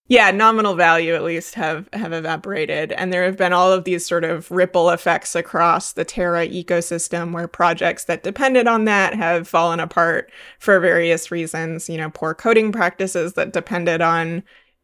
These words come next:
the Terra stablecoin always actually being <laughs> stable, which no longer is the case,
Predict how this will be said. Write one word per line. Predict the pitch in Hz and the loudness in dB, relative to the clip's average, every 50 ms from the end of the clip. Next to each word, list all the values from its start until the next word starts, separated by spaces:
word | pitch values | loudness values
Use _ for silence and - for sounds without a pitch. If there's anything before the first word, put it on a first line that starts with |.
| _ | _
the | - 190 - - | 0 0 2 2
Terra | - 233 170 165 151 160 | 2 2 2 2 2 0
stablecoin | - - - 170 165 156 165 - - 170 165 160 | 0 0 2 2 2 0 -2 -4 -4 -2 -2 0
always | 160 160 160 160 165 190 - - | 0 0 2 2 0 0 2 0
actually | 165 147 - - - 170 165 | 0 0 0 -4 -6 -4 -4
being | 160 156 160 156 165 175 | -4 -6 -8 -8 -8 -8
<laughs> | |
stable, | - - 285 311 330 - 214 214 220 202 | -4 2 4 4 4 4 4 2 2 2
which | 185 156 - - - - - | 2 0 0 -2 -6 -10 -10
no | 208 170 160 156 | -8 -8 -8 -6
longer | 156 151 165 165 156 151 | -8 -8 -8 -8 -8 -8
is | 160 165 | -8 -8
the | - 208 | -8 -4
case, | - 240 208 196 190 220 - - | 0 2 2 2 2 0 -2 -6